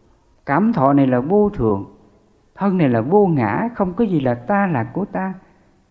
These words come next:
Có gì đâu mình chấp. Thôi hỷ xả nó đi, không nên chấp.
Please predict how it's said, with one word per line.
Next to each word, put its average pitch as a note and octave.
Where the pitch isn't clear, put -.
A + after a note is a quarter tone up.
Có A#3
gì C#3+
đâu F3+
mình C3
chấp. A3+
Thôi F#3
hỷ B2+
xả B2
nó A3
đi, F#3+
không F#3
nên F3+
chấp. A3+